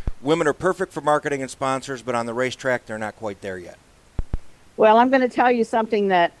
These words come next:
Speaker 2: Billy Venturini told me, and this was a couple of years ago, and I was lucky enough to be in a place where I was able to interview him with another young gal that was with me.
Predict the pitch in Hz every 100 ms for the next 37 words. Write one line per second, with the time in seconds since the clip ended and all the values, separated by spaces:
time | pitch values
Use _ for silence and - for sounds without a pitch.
0 | _ _ - - 220 220 220 226 214 208
1 | 220 196 185 185 180 185 180 180 170 -
2 | 185 226 233 226 202 - 208 226 202 202
3 | 202 196 180 175 175 175 180 190 202 247
4 | - 196 185 185 185 - 220 170 185 202
5 | 190 190 202 190 185 226 202 - 190 180
6 | 170 170 170 _ _ _ _ 202 214 208
7 | 208 208 185 175 180 233 240 196 180 180
8 | 180 180 180 175 180 180 185 185 185 180
9 | 175 175 175 180 160 143 160 175 165 -
10 | 135